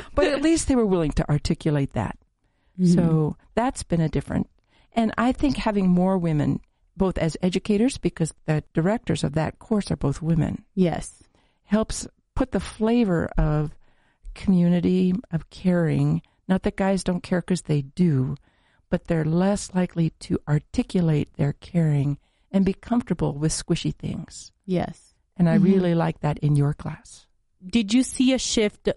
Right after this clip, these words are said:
Speaker 2: the way you or women in general were treated during the first two years where you were just getting the education, like lectures, versus when you started rotations? Was there, like, a difference? Was it more noticeable that you were a female?
Speaker 1: Hmm, yeah,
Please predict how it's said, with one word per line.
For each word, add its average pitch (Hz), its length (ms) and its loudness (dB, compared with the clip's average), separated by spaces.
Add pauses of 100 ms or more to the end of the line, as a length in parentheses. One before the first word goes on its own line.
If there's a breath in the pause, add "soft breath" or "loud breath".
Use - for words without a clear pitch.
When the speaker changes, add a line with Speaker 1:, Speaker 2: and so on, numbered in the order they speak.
Speaker 2:
the 175 260 -2
way 196 160 4
you 208 440 4
or 214 260 2
women 202 400 2
in 190 100 2
general 185 320 2
were 185 140 2
treated 180 500 0 (160)
during 196 360 2
the 180 100 2
first 180 400 -2
two - 160 2
years 170 420 4
where 175 120 2
you 170 160 0
were 170 80 4
just 170 280 -2
getting 180 200 2
the 180 120 0
education, 170 580 0
like 156 200 0
lectures, 156 600 0 (340 soft breath)
versus 202 320 2
when 190 160 2
you 185 80 4
started 165 460 2
rotations? 151 720 0
Was 190 300 2
there, 190 300 4
like, 175 360 0
a 175 80 2
difference? 202 880 0 (380)
Was 185 240 2
it 180 100 0
more 170 180 2
noticeable 220 760 2
that 202 160 0
you 175 120 0
were 175 140 2
a 156 80 2
female? 214 760 2 (460)
Speaker 1:
Hmm, 226 400 4
yeah, 214 640 2